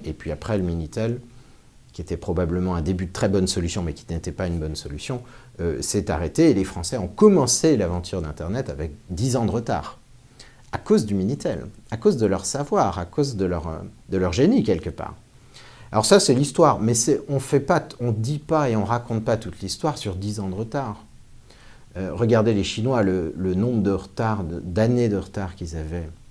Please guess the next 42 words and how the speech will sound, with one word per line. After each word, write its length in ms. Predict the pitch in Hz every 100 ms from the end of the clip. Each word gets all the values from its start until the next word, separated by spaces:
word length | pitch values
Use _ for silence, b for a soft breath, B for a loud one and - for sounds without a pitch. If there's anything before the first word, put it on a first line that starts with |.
| - -
et 60 | 76 - -
ce 140 | -
qu'ils 160 | 78 76
ont 40 |
rattrapé 540 | 73 98 - 85 170 160
depuis, 360 | 78 - 69 127 - - B B B B B
euh, 80 | 76
ça, 220 | 73 - 117
ça 260 | 104 80
doit 360 | 73 80 104 120
pouvoir 360 | 117 87 101
nous 100 | 92
démontrer 380 | 82 80 80 -
que 80 | 123
tout 180 | - -
est 60 |
possible 400 | 76 87 - 127
encore. 300 | 73 - 69 - - - B B B
Voilà, 180 | 82 65
donc 180 | 76 80
je 100 | -
pense 240 | 156 147
que 100 | -
oui, 220 | 120 147
il 80 | 147
y 60 | 107
a 60 |
eu 80 | 95
beaucoup 420 | 95 95 95 -
de, 160 | 90 80 85 87 - - b b b b
beaucoup 420 | 85 92 87 104
d'erreurs 420 | 92 92 101 98
de 120 | 92 82
commises, 640 | - 90 92 123 165 -
probablement 800 | - - 147 131 104 101 101 98
un 80 | 90
manque 260 | 92 90
d'ambition, 580 | 82 98 92 87 - 92
un 60 | 85
manque 300 | 85 85 80
de 100 | 82
confiance, 720 | - 110 104 101 95 - -